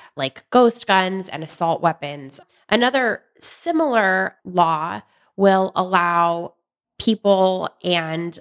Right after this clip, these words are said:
local governments and the state attorney general to file lawsuits against gun makers for harm caused by their products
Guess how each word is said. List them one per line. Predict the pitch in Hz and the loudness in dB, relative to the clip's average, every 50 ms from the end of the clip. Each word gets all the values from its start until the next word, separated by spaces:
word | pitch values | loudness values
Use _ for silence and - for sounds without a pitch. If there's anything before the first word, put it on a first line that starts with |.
| _ _ | _ _
local | 185 180 175 170 175 170 | 2 2 2 2 -2 -2
governments | - 254 247 247 240 233 220 208 208 208 - - - - | 0 0 2 2 0 2 0 0 -2 -4 -8 -10 -12 -8
and | - 170 170 175 | -8 -8 -6 -6
the | 175 | -6
state | - - 180 - - | -8 -6 -8 -8 -8
attorney | - - - 175 170 175 | -10 -10 -8 -6 -6 -6
general | 170 - 175 160 165 170 170 170 160 156 160 160 160 _ _ _ _ _ _ _ _ _ | -4 -4 -2 -2 -2 0 -2 -2 -2 -2 -4 -8 -10 _ _ _ _ _ _ _ _ _
to | _ - - 226 | _ -2 -2 -2
file | 196 - 208 196 190 190 | 0 0 0 2 2 2
lawsuits | 185 185 180 170 180 - - - 196 185 - | 2 0 -2 -4 -4 -6 -6 -6 -8 -4 -4
against | 190 - 180 165 170 - - | -2 -2 -2 -2 -2 -8 -4
gun | - 170 165 170 170 | -2 -2 -2 -2 -2
makers | 170 170 - - 165 160 156 156 - | -4 -4 -4 -4 -6 -6 -6 -8 -10
for | - _ 165 160 | -6 _ -4 -4
harm | - - - 180 175 170 170 175 175 180 | -4 -6 -4 -2 -2 -2 -2 -4 -6 -8
caused | 180 - - - 170 165 160 160 160 - - _ | -10 -8 -2 -2 0 0 -2 -4 -8 -10 -12 _
by | - 147 151 | -10 -10 -8
their | - 147 143 | -8 -10 -12
products | - _ - 156 147 143 127 - - - _ - - - | -4 _ 0 0 0 0 -4 -10 -12 -14 _ -18 -18 -18